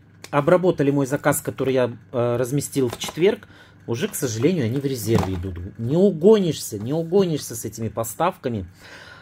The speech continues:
Так, Celebre, это цитрусовый аромат, он тоже сейчас по очень низкой цене, по акции. Если вы берёте три,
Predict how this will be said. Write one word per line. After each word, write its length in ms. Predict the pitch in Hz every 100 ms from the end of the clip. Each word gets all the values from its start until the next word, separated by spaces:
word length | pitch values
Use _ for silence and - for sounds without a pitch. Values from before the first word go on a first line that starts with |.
| - - -
Так, 260 | 156 -
Celebre, 580 | - 180 156 147 160 175
это 200 | 170 123
цитрусовый 680 | - 143 117 107 - 113 120
аромат, 360 | 131 190 -
он 100 | 147
тоже 240 | 147 127 117
сейчас 380 | 104 117 107
по 140 | - 123
очень 440 | 120 117 - 104
низкой 260 | 101 - 107
цене, 400 | - 113 143 214
по 320 | - 110 101
акции. 480 | 98 - - 202 247 - -
Если 380 | 117 165 143
вы 100 | 131
берёте 480 | 131 123 139 143 117 -
три, 280 | - 165 214